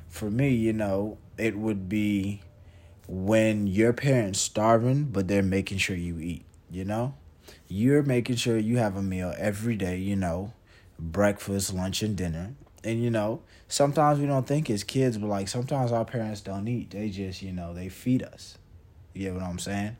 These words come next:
And so, you know, that's something to kinda think about. Or, like, a major thing for me was,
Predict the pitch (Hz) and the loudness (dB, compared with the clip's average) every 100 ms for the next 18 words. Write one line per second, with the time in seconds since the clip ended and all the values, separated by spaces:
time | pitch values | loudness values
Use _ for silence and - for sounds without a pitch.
0 | - - - - - - 110 110 113 113 | -16 -20 -20 -20 -16 -8 -4 -2 0 0
1 | 110 135 - 110 110 98 87 101 95 90 | 0 0 -2 -6 -6 -6 -6 -4 -4 -6
2 | 92 90 85 92 101 - - - - - | -8 -8 -6 -4 -6 -10 -18 -20 -20 -10
3 | - 123 123 120 117 110 90 - - - | 2 4 6 6 6 4 0 -6 -20 -20
4 | - 104 101 107 120 123 117 - 104 101 | -8 -4 0 2 2 4 0 0 -2 -2
5 | 98 92 113 120 98 92 90 85 82 90 | -4 -2 0 0 0 0 -2 -2 -6 -8
6 | - | -10